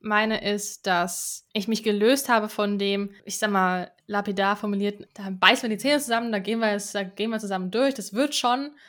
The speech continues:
obwohl wir eigentlich wissen, die Hütte brennt. Und das ist ja das, was sie im Buch auch hat. Also dieses immer positiv runterdrücken, was sich negativ sozusagen in dir auf-, aufwallt.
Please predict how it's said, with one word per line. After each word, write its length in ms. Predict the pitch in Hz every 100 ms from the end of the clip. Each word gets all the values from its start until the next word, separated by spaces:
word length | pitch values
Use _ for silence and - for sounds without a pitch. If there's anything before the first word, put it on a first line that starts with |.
| - _
obwohl 280 | 190 208 214
wir 120 | -
eigentlich 360 | 220 226 220
wissen, 320 | 214 214 214 202 -
die 140 | 202
Hütte 160 | 214 185
brennt. 380 | 156 139 - - _
Und 140 | 208
das 140 | 220
ist 120 | 233 240
ja 80 |
das, 140 | 214 214
was 100 | 208
sie 80 | 208
im 80 |
Buch 220 | 190 220 190
auch 160 | 170
hat. 260 | 165 151 - _
Also 280 | 185 190 190
dieses 400 | 190 202 190 185
immer 480 | 226 240 226 220 226 - _ _ _ _ _ _
positiv 1120 | - - 240 226 226 226 214 214 - - - _ _ _
runterdrücken, 1080 | - 214 226 233 220 208 202 208 202 202 196 - _ _ _
was 240 | - 196 -
sich 160 | 202
negativ 540 | 202 202 202 196 - 185
sozusagen 760 | 190 190 180 180 180 175 180 - _ _ _ _ _ _
in 200 | - 202
dir 220 | 190 180 -
auf-, 480 | 185 180 - - _ _ _ _ _ _
aufwallt. 760 | 185 180 - - - 180 -